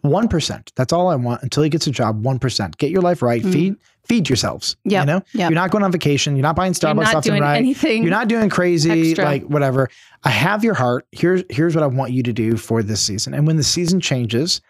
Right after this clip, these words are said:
Speaker 1: we go back to the Lord and we pray and we try to get the best, uh, discernment and wisdom from the Holy Spirit as to what is next. But those are those moments where if it's rigid law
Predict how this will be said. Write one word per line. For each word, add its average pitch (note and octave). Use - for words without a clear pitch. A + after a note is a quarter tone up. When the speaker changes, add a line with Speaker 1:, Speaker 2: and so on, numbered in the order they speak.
Speaker 1:
we C3+
go C3
back A#2
to C#3
the A#2+
Lord A#2+
and A#2+
we A#2
pray A#2+
and B2+
we A#2+
try A#2+
to A#2
get A2+
the A#2+
best, A#2
uh, B2
discernment B2+
and B2
wisdom A#2+
from A#2+
the A2
Holy B2
Spirit A#2+
as A#2
to B2
what A#2+
is A2
next. A2+
But D#3+
those A3
are F4+
those F#3
moments C#3
where B2
if C3+
it's B2+
rigid C#3
law B2